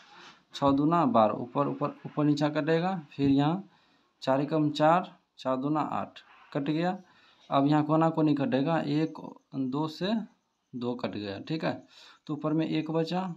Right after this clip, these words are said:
यहाँ भी एक, यहाँ भी एक। तब एक को एक से गुना कर देंगे कितना हो जाएगा, एक हो जाएगा।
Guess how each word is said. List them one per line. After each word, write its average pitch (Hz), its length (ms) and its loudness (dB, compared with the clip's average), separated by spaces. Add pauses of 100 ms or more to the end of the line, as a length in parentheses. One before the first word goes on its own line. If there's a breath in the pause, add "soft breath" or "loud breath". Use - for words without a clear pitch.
(400)
यहाँ 139 280 -2
भी 156 200 -4
एक, 196 300 -8 (220)
यहाँ 123 200 -2
भी 104 120 -4
एक। 92 200 -14 (580 soft breath)
तब 117 160 -8
एक 175 300 -2
को 175 180 -6
एक 175 200 0
से 165 120 -4
गुना 160 200 2
कर 156 160 0
देंगे 151 240 0
कितना 151 240 0
हो 160 120 4
जाएगा, 156 240 0 (520)
एक 147 200 -6
हो 151 120 -2
जाएगा। 151 400 -2